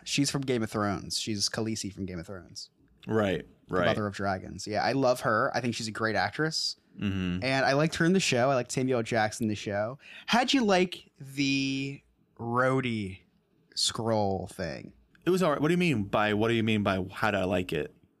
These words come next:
Speaker 1: Well, he was a Skrull. So, like, uh,
Speaker 2: Yeah.
Speaker 1: how
Speaker 2: I knew
Speaker 1: long was
Speaker 2: that.
Speaker 1: he a Skrull for?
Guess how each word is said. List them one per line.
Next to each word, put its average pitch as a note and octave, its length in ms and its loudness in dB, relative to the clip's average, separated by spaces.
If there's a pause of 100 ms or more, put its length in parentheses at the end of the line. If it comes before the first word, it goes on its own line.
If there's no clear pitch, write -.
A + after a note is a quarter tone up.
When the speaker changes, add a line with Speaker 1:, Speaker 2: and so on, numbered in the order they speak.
(100)
Speaker 1:
Well, C#3 80 2
he E3+ 60 4
was E3+ 200 4
a - 20 -8
Skrull. F3 460 0
So, A2+ 220 0
like, A#2 200 -4
uh, A#2 280 4
Speaker 2:
Yeah. G#2+ 240 2 (400)
Speaker 1:
how D#3+ 180 2
Speaker 2:
I D3+ 40 4
knew D3 60 8
Speaker 1:
long - 140 6
was G3+ 100 6
Speaker 2:
that. F#3 60 6
Speaker 1:
he D3+ 60 6
a - 20 2
Skrull A#2+ 340 2
for? F#2+ 380 0